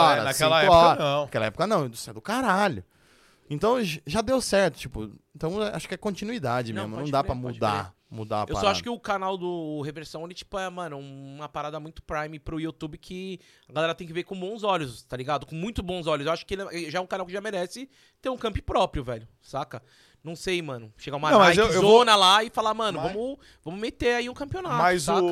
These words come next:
Speaker 2: o Reversão já tem um campeonato próprio, eu posso falar com propriedade.
Speaker 1: Ah, bom, esse é bom.
Speaker 2: O Reversão já
Speaker 1: Esse
Speaker 2: tem
Speaker 1: é
Speaker 2: um
Speaker 1: bom.
Speaker 2: campeonato próprio, se chama É o Pior dos
Speaker 1: O
Speaker 2: Piores.
Speaker 1: Melhor dos Piores.
Speaker 2: O Melhor dos Piores.
Speaker 3: Nossa.
Speaker 2: Inclusive,
Speaker 1: Inclusive... você tem que ir.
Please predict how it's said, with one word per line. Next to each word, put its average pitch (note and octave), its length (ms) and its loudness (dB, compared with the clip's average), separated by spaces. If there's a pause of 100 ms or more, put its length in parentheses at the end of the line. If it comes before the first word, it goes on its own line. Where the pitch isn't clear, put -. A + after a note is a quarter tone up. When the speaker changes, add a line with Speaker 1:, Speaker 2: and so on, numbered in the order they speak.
Speaker 2:
o D#3+ 60 -2
Reversão F3+ 460 0
já F3 100 -4
tem F#3 140 -2
um F#3 80 -4
campeonato C#3 420 -4
próprio, C3+ 440 -2
eu - 20 -2
posso C#3 280 -6
falar C3 260 -4
com C#3+ 180 -10
propriedade. C3 580 -8
Speaker 1:
Ah, A2+ 680 0
bom, G2+ 280 -2
esse G#2 180 -6
é A#2+ 60 -2
bom. F#2+ 200 -4
Speaker 2:
O B2 60 -12
Reversão D3 540 -2
já F3 200 2
Speaker 1:
Esse B2 140 -4
Speaker 2:
tem C#3+ 60 6
Speaker 1:
é - 20 6
Speaker 2:
um B2+ 60 2
Speaker 1:
bom. A#2 60 2
Speaker 2:
campeonato D#3+ 420 -4
próprio, C#3+ 520 -4
se D3 140 -10
chama D3+ 420 -6 (680)
É C#3 60 -4
o C#3 40 -2
Pior D#3 240 0
dos D3 120 -4
Speaker 1:
O D#3+ 60 0
Speaker 2:
Piores. E3 200 8
Speaker 1:
Melhor E3 200 10
dos E3 200 0
Piores. C3 260 6
Speaker 2:
O - 20 4
Melhor G3 480 8
dos F3+ 200 -2
Piores. C3+ 380 4
Speaker 3:
Nossa. C3 120 0
Speaker 2:
Inclusive, F#3 400 6
Speaker 1:
Inclusive... D4+ 140 6
você D4+ 120 4
tem D#4+ 160 0
que E4 100 0
ir. D4+ 340 4